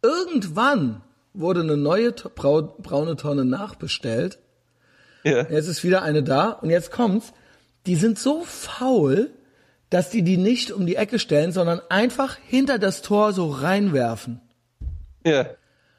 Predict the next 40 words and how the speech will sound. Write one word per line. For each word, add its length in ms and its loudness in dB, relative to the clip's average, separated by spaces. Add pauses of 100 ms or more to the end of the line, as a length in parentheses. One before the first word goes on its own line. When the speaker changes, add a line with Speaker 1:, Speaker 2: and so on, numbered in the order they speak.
(240)
Speaker 1:
Und 120 6
Speaker 2:
Cool. 80 4
Speaker 1:
jetzt 160 0
stehen 260 2
die 120 4
teilweise 960 2
um 160 -2
die 120 -2
Ecke 440 -4 (120)
und 140 -8
teilweise 440 2
nicht. 360 -2 (220)
Und 140 -6
jetzt 280 0
kommt's. 520 0
Das 220 -4
nächste 360 -2
ist, 300 -2 (440)
dass 360 0 (580)
manche 380 0
Papiertonnen 760 -2
um 140 -2
die 80 2
Ecke 220 -2
standen 500 0 (100)
und 140 -4
die 120 -4
andere 260 0
Papiertonne 580 0
stand 280 -2
vorne. 380 0 (220)
Das 100 -10
heißt, 200 2
die 80 4
haben 120 2
die 100 0
vorne 440 0
jetzt 320 0
leer 240 2
gemacht 540 -4